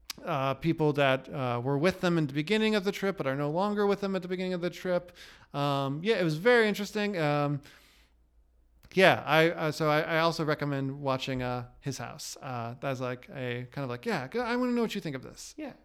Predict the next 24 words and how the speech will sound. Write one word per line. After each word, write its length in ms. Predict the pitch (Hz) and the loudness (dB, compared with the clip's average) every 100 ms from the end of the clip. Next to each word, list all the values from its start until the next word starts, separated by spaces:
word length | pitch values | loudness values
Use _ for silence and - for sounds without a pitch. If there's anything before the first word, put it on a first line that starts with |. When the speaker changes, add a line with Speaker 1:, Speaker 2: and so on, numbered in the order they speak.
| _ _ _ - | _ _ _ -6
Speaker 2:
Uh, 200 | 185 180 | -2 -2
I've, 320 | 175 196 - - | -2 -4 -6 -4
I 180 | 185 196 | -2 -2
saw 340 | 220 233 226 | 0 2 4
it 60 | 202 | 4
on, 240 | 202 196 | 2 2
uh, 380 | 190 180 175 165 | 2 2 2 0
Netflix, 420 | 180 180 170 - - | -2 -6 -10 -10 -4
uh, 200 | 160 143 | -2 -2
the 80 | 143 | -4
trailer 240 | 185 175 | 0 0
a 60 | 143 | 0
while 160 | 175 | -2
ago. 120 | 156 - | -4 -4
I'm 220 | 156 165 | -4 0
very 280 | 202 233 170 | 4 6 4
eager 200 | 165 135 | 2 -4
to 60 | |
see 160 | - 165 | -4 -8
it. 200 | - - - | -8 -12 -6
Uh, 100 | 151 | -2
Speaker 1:
It's 100 | 147 | 0
good. 240 | 214 156 - - | 2 2 0 -6
Yeah. 180 | 170 | -4